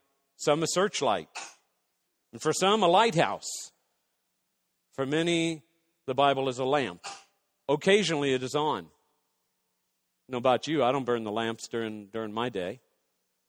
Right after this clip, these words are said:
Many times it is furniture or an accent piece, while some depend on it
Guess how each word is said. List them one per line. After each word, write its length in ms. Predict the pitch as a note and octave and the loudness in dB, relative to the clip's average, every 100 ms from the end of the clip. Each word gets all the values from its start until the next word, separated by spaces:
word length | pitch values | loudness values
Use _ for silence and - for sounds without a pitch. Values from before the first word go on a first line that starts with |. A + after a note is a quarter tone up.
| _ _ - | _ _ -2
Many 220 | F3 A3 | 2 2
times 440 | - E3 D#3+ C#3 - _ _ _ _ _ - | 4 2 2 -4 -14 _ _ _ _ _ -10
it 100 | C#3 | -8
is 80 | B2+ | -6
furniture 600 | - E3+ C#3 - B2 A2+ | -2 -2 -2 -4 -4 -4
or 20 | |
an 100 | A2 | -4
accent 520 | A#2+ A#2+ - B2 G#2 - | -4 -4 -6 -10 -10 -10
piece, 560 | A2 F2 - - - _ _ _ _ _ _ _ _ _ _ _ _ _ _ _ _ _ _ _ _ - - | -12 -12 -14 -16 -16 _ _ _ _ _ _ _ _ _ _ _ _ _ _ _ _ _ _ _ _ -20 -14
while 200 | G#2 A#2+ | -4 -2
some 300 | - C#3+ B2 | 0 -4 -4
depend 360 | A#2 - B2 A2+ | -8 -8 -8 -4
on 160 | A2 | -6
it 120 | G#2+ | -6